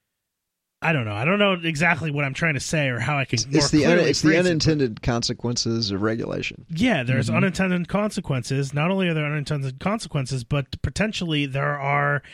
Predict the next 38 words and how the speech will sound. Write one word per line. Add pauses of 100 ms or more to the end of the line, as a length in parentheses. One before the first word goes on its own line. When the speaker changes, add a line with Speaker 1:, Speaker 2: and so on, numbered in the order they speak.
(360)
Speaker 1:
uh,
benefits
that
are
being
squashed
by
the
aggressions
as
well,
Speaker 3:
Like
the
Speaker 1:
right?
Speaker 3:
benefit
Speaker 1:
So
Speaker 3:
of
having
jobs
from
this
guy
who
would,
might
go
out
of
business
because
Speaker 1:
Right.
Speaker 3:
the
regulations
are
gonna
put
him
under.